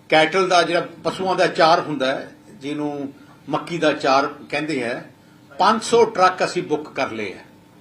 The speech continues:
ਜਿਹੜਾ ਅਸੀਂ, ਤੇ ਅਸੀਂ ਇਹਨਾਂ ਨੂੰ, ਜਿਹੜੇ ਸਾਡੇ ਹਲਕੇ ਜਿੱਥੇ ਹੋਇਆ, ਉਹਨਾਂ ਨੂੰ ਬੇਨਤੀ ਕੀਤੀ ਹੈ ਸਾਨੂੰ ਪਿੰਡ ਵਾਈਜ਼ ਲਿਸਟ ਦੇਣ, ਜਿੱਥੇ ਅਸੀਂ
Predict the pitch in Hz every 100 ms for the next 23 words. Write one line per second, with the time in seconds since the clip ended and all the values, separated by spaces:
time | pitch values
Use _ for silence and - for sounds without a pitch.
0 | _ - - - - 156 185 147 147 147
1 | 147 - - _ _ _ - 170 - 175
2 | 175 175 170 160 143 165 214 165 160 -
3 | 127 123 165 156 151 147 147 117 135 147
4 | 180 - - - 151 190 175 127 147 147
5 | 156 139 123 160 - 139 147 147 156 175
6 | 165 131 131 123 135 147 156 - - -
7 | 139 143 151 - 147